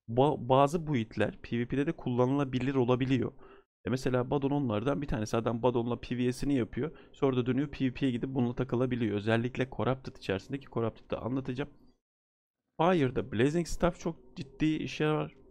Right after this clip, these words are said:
İşe yarar. E, Frost'ta, Permafrost aynı şekilde çok tercih edilir. Ve crossbow'larda da Light Crossbow artı Weeping Repeater,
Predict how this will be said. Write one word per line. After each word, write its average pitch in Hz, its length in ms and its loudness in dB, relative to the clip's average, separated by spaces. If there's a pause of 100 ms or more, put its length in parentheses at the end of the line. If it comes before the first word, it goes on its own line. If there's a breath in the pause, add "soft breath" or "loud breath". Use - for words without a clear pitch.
(340)
İşe 135 100 -2
yarar. 139 260 -4 (560 soft breath)
E, 101 260 2
Frost'ta, 135 680 -2
Permafrost 120 720 2
aynı 98 180 -4
şekilde 98 380 -4
çok 123 240 -6
tercih 139 360 -2
edilir. 139 320 -6 (1800)
Ve 160 240 4 (680)
crossbow'larda 107 720 0
da 143 140 -2 (280 loud breath)
Light 143 300 0
Crossbow 147 440 0
artı 117 200 0
Weeping 127 400 -2
Repeater, 107 420 -6